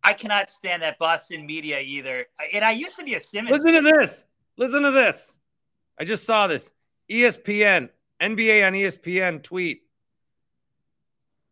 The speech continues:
Speaker 2: "The Celtics' second string took the Bucks to O T and nearly won."
Speaker 1: Yeah.
Speaker 2: And then stats of White, Brogdon, and Muscala. Oh, good job.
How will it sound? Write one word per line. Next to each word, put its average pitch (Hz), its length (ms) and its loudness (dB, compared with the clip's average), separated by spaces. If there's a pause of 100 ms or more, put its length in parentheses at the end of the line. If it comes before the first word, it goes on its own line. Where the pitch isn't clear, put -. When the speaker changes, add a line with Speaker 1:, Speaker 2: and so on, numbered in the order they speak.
(500)
Speaker 2:
"The 180 80 -4
Celtics' 247 540 0
second 233 400 -4
string 233 380 -2
took 170 200 -4
the 170 80 0
Bucks 208 340 -2
to 180 120 -4
O 202 180 2
T 208 360 -4
and 165 260 0
nearly 262 480 2
won." 202 540 0 (240)
Speaker 1:
Yeah. 120 280 -10 (760)
Speaker 2:
And 170 140 -2
then 185 120 0
stats 160 520 0
of 120 220 -8 (120)
White, 147 340 -2
Brogdon, 139 460 -2
and 127 160 -10
Muscala. 117 600 -8 (440)
Oh, 208 260 6
good 170 180 -2
job. 175 380 2